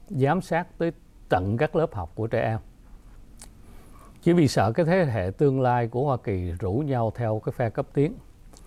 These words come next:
Các dân cử của Cộng hòa tại Florida thì đang tính suy qua, thông qua một cái luật, dự luật buộc các thầy cô giáo phải mang cái máy ghi âm trong lớp học để phụ huynh có thể theo dõi các bài học mà họ dạy cho học sinh.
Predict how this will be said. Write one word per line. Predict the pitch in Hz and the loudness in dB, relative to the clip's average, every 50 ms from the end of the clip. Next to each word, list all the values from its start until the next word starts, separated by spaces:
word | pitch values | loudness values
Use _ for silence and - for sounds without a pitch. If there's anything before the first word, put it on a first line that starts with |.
| - - - - - - - | -20 -20 -20 -20 -20 -12 -4
Các | - 214 | 0 2
dân | 202 190 185 175 156 135 | 4 4 4 4 2 2
cử | - 123 135 165 | 4 2 4 4
của | 170 151 | 2 2
Cộng | - 120 104 110 | 2 2 2 2
hòa | 113 117 107 107 | 2 2 2 2
tại | 101 - 95 98 | 0 0 -2 -2
Florida | - - 139 139 139 135 131 131 123 117 110 110 - | 0 2 4 4 6 4 4 4 4 2 2 -2 -4
thì | - 98 98 | -6 -6 -4
đang | 104 117 123 123 | -2 -2 -2 -2
tính | 104 131 147 185 | -2 -2 -4 -4
suy | - - - 160 151 143 | -4 -2 0 0 0 0
qua, | 131 - - 131 127 123 123 120 110 - - 226 147 117 113 113 101 - | 0 -2 -2 0 0 2 0 -2 -4 -6 -10 -10 -8 -6 -6 -6 -6 -4
thông | - 139 139 135 123 | -2 -2 -2 -2 0
qua | - 131 120 | -2 -2 0
một | 120 107 - - | 0 -4 -6 -4
cái | 151 147 | -2 0
luật, | 139 123 104 - - - - - - - - - - 143 - - - - - | 0 0 -2 -4 -6 -14 -20 -20 -20 -20 -14 -12 -10 -10 -10 -14 -16 -8 -4
dự | 127 113 107 | -4 -2 0
luật | 110 110 107 98 - - - - | 0 0 -2 -2 -4 -8 -8 -2
buộc | 185 151 127 113 - - - - | 2 2 2 2 0 -6 -8 -8
các | - - - | -8 -8 -4
thầy | - 120 107 | -4 -6 -4
cô | 87 123 123 | -2 -2 0
giáo | 123 120 113 117 139 156 | 0 0 0 0 0 -2
phải | - 117 107 | -4 -4 -4
mang | 120 131 131 135 131 127 123 117 | -2 -2 0 0 0 0 -2 -4
cái | 113 - 135 | -6 -6 -6
máy | 123 120 117 127 156 175 196 196 156 | -4 -4 -4 -4 -4 -6 -8 -8 -4
ghi | 131 127 127 | 0 2 4
âm | 135 123 123 110 - - - | 4 4 2 0 -6 -8 -6
trong | 120 113 113 | -4 -2 -2
lớp | 143 165 - | -2 0 -2
học | 117 - - - - - - - - - - - - - - - - - - - - - - - - | -2 -4 -4 -10 -20 -20 -20 -20 -20 -20 -20 -20 -20 -20 -20 -20 -20 -20 -20 -20 -20 -20 -20 -10 -2
để | - 123 151 | 2 2 4
phụ | 156 151 131 120 | 4 4 4 4
huynh | 127 151 147 123 | 4 4 2 2
có | - - | 2 2
thể | 107 120 143 | 2 2 0
theo | 131 135 143 147 | 2 2 2 2
dõi | 131 117 95 82 113 147 | 2 2 2 0 0 0
các | - 180 165 | -2 -2 -2
bài | 139 107 95 | -2 -2 -2
học | 85 110 92 - - | -2 -4 -6 -6 -6
mà | 104 90 | -6 -4
họ | 101 95 | -4 -4
dạy | 95 98 104 - 87 95 | -2 -4 -4 -4 -4 -2
cho | 98 139 120 | 0 0 0
học | 92 - - | 0 0 0
sinh. | - 123 | -2 -2